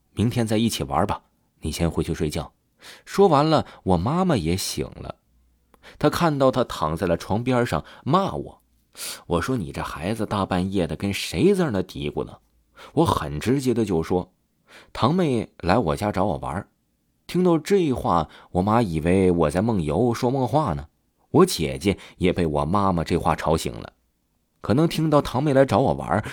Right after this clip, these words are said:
就开心的从床上蹦下来。看到之后呢，也说堂妹真的来我家了。我妈一直在说，说“你俩是不是没睡醒”之类的话。我敢说，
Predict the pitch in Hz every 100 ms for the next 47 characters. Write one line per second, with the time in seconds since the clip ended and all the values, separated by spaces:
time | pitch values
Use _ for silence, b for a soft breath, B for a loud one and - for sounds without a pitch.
0 | B 107 95 120 110 120 110 - 120 95
1 | 123 117 220 214 92 67 67 - _ _
2 | _ B B - 190 170 147 127 156 156
3 | 151 135 98 82 B B 76 71 69 -
4 | 127 131 B B - 92 98 92 - 113
5 | 95 76 90 71 82 78 73 - _ _
6 | _ _ _ _ _ _ - 90 110 123
7 | 127 104 117 113 104 113 117 101 B B
8 | 120 117 135 92 143 131 123 117 104 127
9 | 135 107 - - 69 90 127 120 98 85
10 | - _ _ _ _ _ _ _ _ _
11 | 85 78 73 85 73